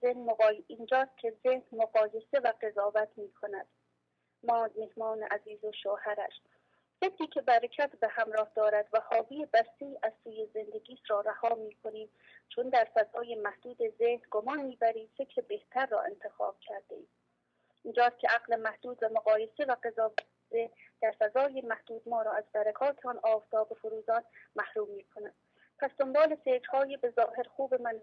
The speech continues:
ذهنیمان راه نیفتیم فکر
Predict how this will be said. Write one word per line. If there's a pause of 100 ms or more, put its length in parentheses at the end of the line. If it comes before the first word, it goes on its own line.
ذهنیمان (520)
راه
نیفتیم (2000)
فکر